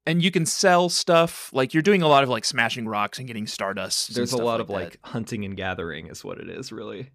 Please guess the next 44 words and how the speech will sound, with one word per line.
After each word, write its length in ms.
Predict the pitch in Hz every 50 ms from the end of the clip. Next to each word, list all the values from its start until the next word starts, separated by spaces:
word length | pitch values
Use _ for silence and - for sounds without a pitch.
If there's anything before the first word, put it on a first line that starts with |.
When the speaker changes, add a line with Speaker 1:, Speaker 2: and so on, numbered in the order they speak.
| _ -
Speaker 1:
I'm 140 | 160 160
assuming 400 | 165 151 - - 226 226 214 180
the 100 | 139 139
tech's 380 | - - - 135 147 139 - -
not 240 | 131 123 113 95 -
there 320 | 117 107 110 110 104 104 -
on 600 | - 110 101 101 98 98 101 101 95 90 98 _ _ _ _ _ _ -
converting 540 | - 131 123 110 123 120 117 110 107 107 101
Pokemon 640 | - - 113 - - 113 110 104 101 107 104 92 -
into, 760 | - 104 98 90 - - - 92 90 92 95 95 104 107 - _ _ _ _ _ _ _ _ _ _ _ _ _ _ _ _ _ _ _ _ _ _
what 100 | 196 202
was 220 | 233 277 262 294
it 160 | 302 294 -
that 100 | - 226
we 100 | 247 262
were 120 | 262 269 247
turning 260 | - - 240 247 247
them 140 | 262 269 277
into 380 | 277 247 - 285 285 285 254 - _ _ _ _ _ _ _ _ _ _ _ _ _
in 140 | _ 185 180
Sword 240 | 180 - 190 190 190
and 100 | 196 190
Shield? 360 | - - 196 190 196 202 -
Or 120 | - 160 170
in, 200 | 170 170 165 160
uh, 300 | 160 156 160 160 165 - _ _ _ _ _ _ _ _
Speaker 2:
Was 140 | - 131 -
that 180 | 107 107 107 87
Let's 240 | 92 85 - - -
Go? 360 | - 90 78 73 85 - - _
Candy? 500 | - - 113 98 104 107 117 123 127 - _ _ _ _ _ _ _ _
Yeah, 180 | 117 110 107 95
you 160 | 95 104 113
grind 340 | 101 120 117 117 117 117 110
'em 40 | 110
Speaker 1:
Let's 140 | 131 117 98
Speaker 2:
up. 60 | 101
Speaker 1:
Go? 200 | 151 147 147 151
Yeah, 300 | 160 - 156 151 135 123
candy. 480 | - - 160 151 147 151 - 98 87 - _ _ _
Speaker 2:
Can't 260 | - 147 143 143 -
grind 300 | 120 127 131 131 127 127
'em 120 | 127 123 123
up. 320 | 120 120 117 113 - _